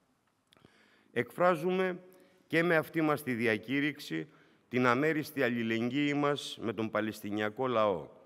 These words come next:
Ενώνουμε τη φωνή μας με τις ογκώδεις, τις συγκλονιστικές εργατικές λαϊκές διαδηλώσεις σε όλο τον κόσμο, υπεράσπισης του δίκαιου αγώνα του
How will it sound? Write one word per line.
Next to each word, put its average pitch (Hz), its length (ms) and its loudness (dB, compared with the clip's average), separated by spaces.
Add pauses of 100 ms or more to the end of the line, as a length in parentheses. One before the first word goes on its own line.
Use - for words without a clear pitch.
(320)
Ενώνουμε 160 540 4
τη 131 120 -8
φωνή 123 340 0
μας 147 300 -2
με 120 120 -2
τις 110 440 -8 (640)
ογκώδεις, 131 880 0 (260)
τις 127 160 -6
συγκλονιστικές 113 1040 -2
εργατικές 104 640 -4
λαϊκές 104 480 -2
διαδηλώσεις 110 840 -4 (280)
σε - 240 -4
όλο 147 320 2
τον 104 240 -2
κόσμο, 123 560 -4 (320)
υπεράσπισης 120 1200 0
του 104 120 -8
δίκαιου 107 520 0
αγώνα 113 440 2
του 147 220 -10